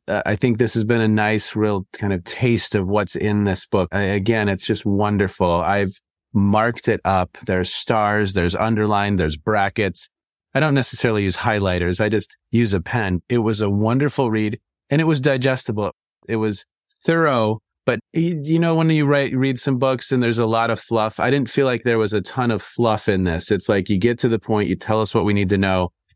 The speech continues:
and it's good. It's a good read, and it's actionable, which I also love. So anything else come to mind for you?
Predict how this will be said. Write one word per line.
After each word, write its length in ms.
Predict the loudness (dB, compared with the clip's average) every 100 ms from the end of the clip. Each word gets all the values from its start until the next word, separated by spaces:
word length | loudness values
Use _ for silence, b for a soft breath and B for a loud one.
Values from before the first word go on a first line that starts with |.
| _
and 140 | -2 -2
it's 180 | -2
good. 420 | -2 0 0 -2 -6
It's 200 | -8 -2
a 60 | -4
good 400 | -2 0 0 2
read, 420 | 2 2 0 -4 -6
and 160 | -2
it's 140 | -2 -2 -2
actionable, 760 | -2 -2 -2 0 0 -2 -4 -4
which 220 | -4 0
I 100 | 0
also 300 | 0 0 0
love. 320 | 0 0 -4 -12 _ _ _
So 380 | -2 0 0 -4 _ _
anything 300 | -2 0 2
else 180 | 0 -2
come 180 | -2 -2
to 60 | 0
mind 240 | -2 -2
for 80 | -2
you? 220 | -2 -2